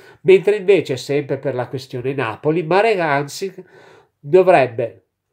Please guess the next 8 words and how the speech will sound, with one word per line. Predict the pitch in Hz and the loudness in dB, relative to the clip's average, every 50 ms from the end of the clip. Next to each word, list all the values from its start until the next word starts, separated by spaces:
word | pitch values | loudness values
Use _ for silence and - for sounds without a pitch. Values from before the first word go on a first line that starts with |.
| _ _ _ _ _ _ _ _ _ _ _ _ _ _ _ _ _ _ _ _ _ _ _ _ _ _ _ _ _ _ | _ _ _ _ _ _ _ _ _ _ _ _ _ _ _ _ _ _ _ _ _ _ _ _ _ _ _ _ _ _
rimanere | 123 139 170 180 185 214 196 156 139 131 127 127 135 131 - - - - _ | 0 0 2 4 4 4 4 4 4 4 4 4 2 -2 -4 -8 -16 -20 _
se, | - - - 185 180 151 123 - - 113 - | -12 -4 -2 -2 -2 -2 -6 -14 -20 -16 -4
e | 131 160 156 127 - | -2 -2 -2 -2 -2
quindi | - 190 175 151 123 117 113 120 107 - | -2 -2 -2 -2 -4 -6 -10 -12 -12 -12
se | - - - 139 135 143 | -12 -6 -4 -2 0 4
resta | 160 175 165 139 - - - 139 117 113 | 4 4 4 4 0 -6 -10 -12 -12 -10
Marek | 123 131 127 120 120 127 123 - | -8 -8 -8 -6 -8 -8 -8 -6
Hamsik, | 127 110 107 110 110 - - 175 170 165 - _ | -6 -6 -6 -8 -12 -10 -10 -10 -10 -10 -14 _